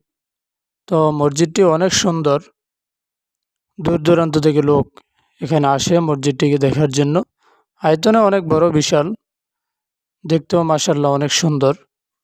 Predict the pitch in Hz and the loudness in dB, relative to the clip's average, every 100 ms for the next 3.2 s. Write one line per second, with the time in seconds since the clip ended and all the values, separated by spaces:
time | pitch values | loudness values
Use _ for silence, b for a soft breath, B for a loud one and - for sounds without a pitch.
0 | _ _ _ _ _ _ _ _ _ _ | _ _ _ _ _ _ _ _ _ _
1 | _ _ _ _ _ _ _ - 175 165 | _ _ _ _ _ _ _ -2 0 0
2 | 185 196 214 160 175 190 196 208 202 190 | 0 0 0 2 2 2 2 2 2 2
3 | 180 | -2